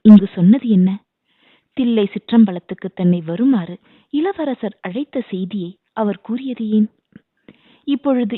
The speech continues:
இளைய பிராட்டியார் தனது கைப்பட எழுதிய ஓலையிலே தெரிவிப்பது என்ன? ஒன்றுக்கொன்று நேரெதிர் துருவங்களாக அல்லவா இருக்கின்றன? வல்லவரையர் இளவரசருடைய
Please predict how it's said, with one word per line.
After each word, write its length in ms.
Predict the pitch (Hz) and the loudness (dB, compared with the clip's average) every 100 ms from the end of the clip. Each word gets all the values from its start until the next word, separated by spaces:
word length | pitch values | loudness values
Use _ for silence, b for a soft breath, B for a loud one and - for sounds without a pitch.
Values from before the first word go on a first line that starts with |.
| - | -8
இளைய 260 | 196 311 | -10 -10
பிராட்டியார் 600 | 370 208 190 214 226 185 b b b - | -12 -14 -14 -12 -12 -14 b b b 2
தனது 300 | 285 247 214 | 6 6 4
கைப்பட 440 | - 180 202 285 311 | -4 -10 -6 -4 -4
எழுதிய 400 | 320 254 208 208 190 | -4 -6 -6 -6 -6
ஓலையிலே 480 | 156 220 254 180 196 | -6 -8 -6 -8 -8
தெரிவிப்பது 540 | - 208 220 - 220 214 | -8 -6 -6 -8 -8 0
என்ன? 200 | 202 208 214 _ _ _ _ _ _ _ | 2 2 -2 _ _ _ _ _ _ _
ஒன்றுக்கொன்று 720 | 247 269 330 381 - 214 208 247 185 _ _ _ 233 | 2 4 4 -2 2 4 4 0 -10 _ _ _ 8
நேரெதிர் 640 | 233 320 359 269 214 - | 8 8 2 -4 -6 -6
துருவங்களாக 560 | 202 226 262 269 269 254 | -6 0 0 0 -6 -10
அல்லவா 300 | 269 262 311 | -10 -8 -10
இருக்கின்றன? 580 | 262 175 - 185 180 196 233 _ _ _ _ _ _ _ _ | -10 -12 -6 -6 -2 -4 -4 _ _ _ _ _ _ _ _
வல்லவரையர் 720 | 233 233 214 190 190 185 180 - | 0 2 0 -2 -4 -6 -10 -8
இளவரசருடைய 760 | 202 269 302 226 - 196 180 | -8 -6 -6 -8 -8 -10 -10